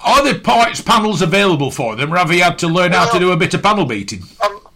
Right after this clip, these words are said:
Speaker 2: I'm not too sure about the aluminium ones. And funnily enough, that's the ones I haven't been able to find yet, 'cause the, the aluminium bodies were only on the Mark One and Mark Two Regals, and they are quite rare nowadays.
Speaker 1: Yeah.
Speaker 2: But, um,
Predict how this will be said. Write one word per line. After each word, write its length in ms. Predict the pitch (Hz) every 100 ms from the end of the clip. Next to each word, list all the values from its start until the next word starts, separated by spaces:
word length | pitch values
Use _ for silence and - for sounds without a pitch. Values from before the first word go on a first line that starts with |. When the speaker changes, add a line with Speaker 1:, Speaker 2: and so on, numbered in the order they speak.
| -
Speaker 2:
I'm 160 | 196
not 240 | 233 285 -
too 80 |
sure 260 | - - 269
about 220 | 269 247
the 80 | 226
aluminium 500 | 220 196 202 214 196
ones. 320 | 170 139 - - - - -
And 120 | -
funnily 300 | - 220 220
enough, 220 | 214 185 180
that's 240 | 202 -
the 120 | 190 156
ones 400 | 165 190 180 - -
I 40 | 160
haven't 260 | 165 151
been 80 | 151
able 220 | 151 147
to 120 | 143 -
find 320 | 180 202 202
yet, 340 | 147 113 - - - -
'cause 180 | 156 147
the, 280 | 156 143 - _ _ _ _
the 60 | 151
aluminium 560 | 190 202 196 196 185 156
bodies 420 | 165 151 143 -
were 80 | 151
only 240 | 185 185
on 200 | 160 151
the 60 | 139
Mark 440 | 147 151 131 -
One 320 | 139 147 139
and 180 | 123 131
Mark 300 | 135 135 -
Two 260 | - 135 123
Regals, 520 | - - 131 117 - - _ - - -
and 160 | 127 131
they 140 | 170
are 160 | 180 156 - -
quite 400 | - 160 180 -
rare 360 | 139 170 190 170
nowadays. 640 | 143 117 - 101 - -
Speaker 1:
Yeah. 260 | 185 127 82 - _ _ _ _ _ _ _ _
Speaker 2:
But, 200 | 143 -
um, 400 | 160 151 143 139